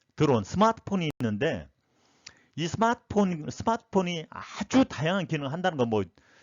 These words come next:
두말할 필요가 없죠. 그런데 사실 이 드론도 스마트 드론이 있어요. 스마트 드론. 즉 스마트폰이 할 수 있는 거의 긴-, 다양한 기능을 이 드론도 할 수 있어요. 드론이 탑재된 거니까.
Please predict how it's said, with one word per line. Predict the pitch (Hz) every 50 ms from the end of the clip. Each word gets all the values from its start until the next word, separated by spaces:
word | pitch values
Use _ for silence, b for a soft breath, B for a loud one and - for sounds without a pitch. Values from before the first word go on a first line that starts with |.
| b b
두말할 | - 151 185 180 151 -
필요가 | - 175 160 98 -
없죠. | - - - 92 - - _ _ _ _ _ _ _ _ _ _ _ _ _ _ _ _
그런데 | - - 190 214 170 123 127 143 139 98 80 - - _ _ _ _ _ _ _ _
사실 | - - 180 202 208 233 214 165 139
이 | 123 104
드론도 | - - 139 165 196 214 196 156 127 107 98 92 110 139 139 101 80 71 -
스마트 | - - - 156 160 185 214 226 - 190
드론이 | - 175 165 180 156
있어요. | 120 98 - - 113 90 78 76 76 78 85 98 _ _ _ _ _ _ _ _ _ _ _ _ _ _
스마트 | - - - - 165 175 185 185 - 160 -
드론. | - 120 107 95 78 - _ _ _ _ _ _ _ _ _ _
즉 | - 208 - - _ _ b b b b b b b b b b b b b
스마트폰이 | - - 190 208 226 247 247 - - - - 208 226 208 208
할 | 175 - - 208
수 | - - 233 214
있는 | 196 180 175 180 175 143 120
거의 | 123 135 151 165 151
긴-, | - - 151 147 139 - _ _ _ _ _
다양한 | - - - 131 160 185 175 151
기능을 | - 139 123 120 143 175 196 - _ -
이 | 127 120 _
드론도 | - - 143 165 208 202 180 151
할 | 135 160
수 | - 151 120
있어요. | 95 85 - _ - 73 76 _ _ _ _ _ _ _ _ _ _ _ _ _ _ _ _
드론이 | - 190 214 240 226 180 -
탑재된 | - - - - - 233 165 127 131 123
거니까. | 160 190 151 110 - - 82 80 85 98 101